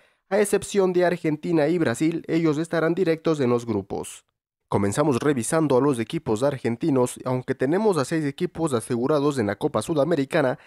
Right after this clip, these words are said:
la verdad es que a excepción de Talleres y Rosario Central, los demás podrían pasar a la Libertadores dos mil veintiuno,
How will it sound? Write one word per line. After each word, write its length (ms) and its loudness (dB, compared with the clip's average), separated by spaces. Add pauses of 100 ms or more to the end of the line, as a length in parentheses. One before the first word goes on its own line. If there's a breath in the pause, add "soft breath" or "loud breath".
(200 soft breath)
la 100 0
verdad 380 2
es 160 -2
que 100 -2
a 40 0
excepción 420 -2
de 100 0
Talleres 480 -2
y 60 -2
Rosario 400 -2
Central, 480 -2 (260 soft breath)
los 140 2
demás 260 2
podrían 480 2
pasar 380 -2
a 40 0
la 60 0
Libertadores 720 -2
dos 140 -2
mil 140 -2
veintiuno, 520 0